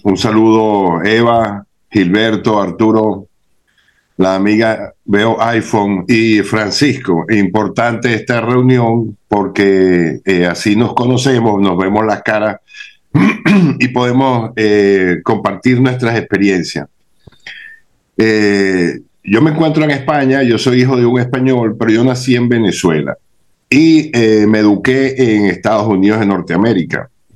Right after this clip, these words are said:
Estudié en una academia militar del U S Army y, eh, pues, eh, mi familia, todos norteamericanos, españoles y venezolanos. En este momento, eh,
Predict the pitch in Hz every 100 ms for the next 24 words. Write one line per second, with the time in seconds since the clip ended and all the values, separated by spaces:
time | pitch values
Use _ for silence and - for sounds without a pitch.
0 | _ - - - 95 98 104 107 113 110
1 | 104 101 101 101 95 92 131 123 110 98
2 | 98 113 117 107 98 127 131 127 131 123
3 | 127 - - - - - - 120 113 113
4 | 117 113 113 104 98 95 92 90 92 90
5 | 87 80 53 - _ _ _ _ _ 104
6 | 101 98 95 101 107 113 - - 110 113
7 | 107 107 98 104 98 98 139 131 139 113
8 | 127 95 117 139 135 127 113 104 90 73
9 | 71 64 95 107 101 - 90 82 73 -
10 | - - _ _ _ _ - - _ _
11 | _ _ _ _ _ _ _ - 123 131
12 | 175 165 151 156 160 165 160 151 - 120
13 | 113 113 110 104